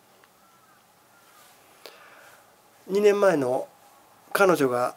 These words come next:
桜から出ていった経緯はお世辞にも褒められたものではなく、そして参政党にしたところで、まあ、いろいろ突っ込むところ満載の、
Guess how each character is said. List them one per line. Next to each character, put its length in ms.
桜 400
か 100
ら 100
出 140
て 100
い 40
っ 40
た 180
経 220
緯 80
は 180
お 80
世 180
辞 140
に 80
も 380
褒 120
め 80
ら 100
れ 80
た 100
も 140
の 100
で 100
は 120
な 160
く、 360
そ 140
し 100
て 320
参 220
政 300
党 420
に 100
し 80
た 100
と 120
こ 100
ろ 100
で、 340
ま 260
あ、 80
い 80
ろ 120
い 60
ろ 280
突 140
っ 60
込 160
む 80
と 100
こ 120
ろ 80
満 220
載 220
の、 240